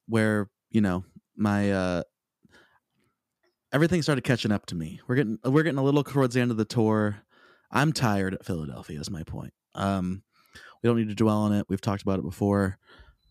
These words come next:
I don't sleep well on the bus. It's okay. Yada, yada, yada. Point being, I'm tired in Philadelphia. We're loading in. I'm taking a, I didn't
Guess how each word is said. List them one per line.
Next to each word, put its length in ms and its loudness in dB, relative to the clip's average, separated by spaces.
I 80 2
don't 200 2
sleep 320 -2
well 140 2
on 120 -2
the 60 -4
bus. 520 -2
It's 140 -14
okay. 520 -2
Yada, 200 -4
yada, 200 -2
yada. 460 0
Point 220 2
being, 380 -2
I'm 180 0
tired 280 0
in 80 -8
Philadelphia. 640 -12
We're 160 4
loading 360 4
in. 280 2
I'm 220 2
taking 300 2
a, 300 0
I 120 2
didn't 220 0